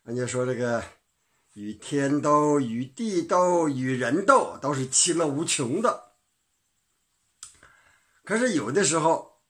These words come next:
人没有办法胜天啊。呃，在天，在天的面前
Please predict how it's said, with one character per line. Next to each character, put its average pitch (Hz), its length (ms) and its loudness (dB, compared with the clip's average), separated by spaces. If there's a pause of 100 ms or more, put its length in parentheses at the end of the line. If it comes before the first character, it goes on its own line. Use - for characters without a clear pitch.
(380)
人 131 300 -2
没 160 400 4
有 190 120 6
办 170 240 0
法 123 140 -2
胜 135 300 -4
天 208 340 -2 (540)
啊。 127 440 -2 (1120)
呃， 117 420 -2 (960)
在 180 160 0
天， 269 840 2 (920)
在 190 140 -2
天 254 400 2
的 247 100 4
面 196 240 4
前 131 400 0